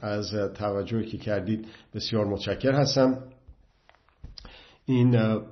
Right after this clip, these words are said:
اه، گفته ها هرچی که در جهت حقوق گفته ها هرچی بیشتر در جامعه،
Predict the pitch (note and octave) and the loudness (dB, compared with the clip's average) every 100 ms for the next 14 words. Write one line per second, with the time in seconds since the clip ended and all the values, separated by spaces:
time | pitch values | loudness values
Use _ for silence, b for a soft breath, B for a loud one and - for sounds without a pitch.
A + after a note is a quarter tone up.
0 | - A#2+ G#2 G#2 G2+ G2 - - - G1+ | -10 -4 -2 -2 -4 -6 -10 -14 -16 -16
1 | - - - - _ - - C2 - F2 | -18 -20 -20 -20 _ -20 -20 -20 -20 -20
2 | - B2+ B2 - B2 A#2+ B2 B2+ B2 B2 | -6 0 0 2 2 6 6 6 2 -2
3 | A#2+ B2+ B2 A#2+ B B B _ A2+ G#2+ | 0 4 4 2 B B B _ 0 2
4 | F#2 A2+ B2 B2 A#2 A2+ G#2+ C#3 A#2 A#2+ | 2 2 4 2 2 2 6 6 6 0
5 | G2+ - F#2+ F#2 E2+ A2 A#2+ B2 A2+ G#2+ | -4 -4 -4 -4 -2 -2 0 -2 -2 -4
6 | - B2+ A#2+ A2+ G#2+ - A2+ G#2 G2+ G#2+ | 0 2 4 2 0 0 0 0 0 -2
7 | - | -4